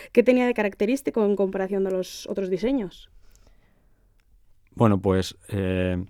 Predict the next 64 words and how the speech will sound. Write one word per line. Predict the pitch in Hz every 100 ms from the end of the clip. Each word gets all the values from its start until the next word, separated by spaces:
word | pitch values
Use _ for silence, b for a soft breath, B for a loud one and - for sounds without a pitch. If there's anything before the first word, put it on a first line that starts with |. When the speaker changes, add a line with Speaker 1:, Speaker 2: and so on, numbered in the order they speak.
| -
Speaker 2:
aparte, | 95 95 107 135 135
digamos, | 123 117 110
de | 104
la | 95
solución | 104 95 110 104
de | 101
mejora, | 95 - 110 101 101 95 -
tanto | - 90 -
de | 90
la | 87
producción | 90 87 104
de | 98
energía | 92 98
eléctrica | 101 95 98 90 92 95 b b b _
como | 95 95
la | 85
mejora | 87 123 117
de | 107
la | 92
es-, | 90 - -
de | 98
la | 87 78
planta | 98 101
existente | - 95 110 98 101
en | 95
términos | 101 98 92
de | 92
la, | 90 90
del | 98 85
rendimiento | 87 92 95 92 92
de |
la | 87
turbina | 85 92 98
de | 98
gas, | 113 - -
lo, | 98 95 92
nuestra | 101 101 101
propuesta | 101 95 -
lo | 110
que | 107
incluyó | 107 104 104 107
fue, | - 107 107 123 b b b b b b b -
eh, | 95 95 92
la | 95
producción | 95 101 104 110
de | 110
agua | 110 107 113 110
desalada, | 104 - 92 90 82 101
en |
una | 95 90
planta | 95 92
desaladora | 95 98 98 107
que | 98
también | 98 98
aprovechaba | 101 95 - 101
esa, | 95 95 90
esa | 92 98
energía | 92 - 95
de |
los | 92
gases | 90 90 85
de |
escape. | - 80 87
Entonces, | 90 90 95